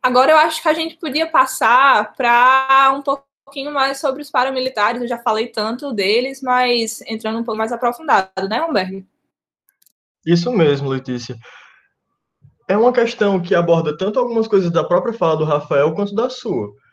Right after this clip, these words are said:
Speaker 2: Ao mesmo tempo que o governo colombiano vai ser um ator central dentro do problema, não é possível dizer que, em alguns momentos, o próprio governo negligenciou diversas áreas do próprio país. Então, a ausência de poder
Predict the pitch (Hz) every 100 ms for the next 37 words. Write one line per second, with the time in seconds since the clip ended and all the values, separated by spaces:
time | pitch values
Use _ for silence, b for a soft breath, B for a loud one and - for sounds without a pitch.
0 | b - 156 196 226 220 202 208 180 175
1 | 165 202 220 196 190 165 143 135 131 131
2 | 151 147 147 143 139 - 185 190 143 131
3 | 117 107 107 123 123 113 113 113 104 131
4 | 196 165 - B B B _ - 170 190
5 | 202 - _ - 208 - 214 202 202 185
6 | 175 - _ 170 160 147 156 175 175 -
7 | 208 208 - _ 196 208 208 208 226 202
8 | 208 208 - 196 226 240 190 175 214 202
9 | 208 214 208 226 - 196 233 254 170 170
10 | 185 202 240 175 202 196 170 151 123 -
11 | 127 110 85 - b b b b b b
12 | - 156 175 196 190 185 208 226 233 202
13 | 165 156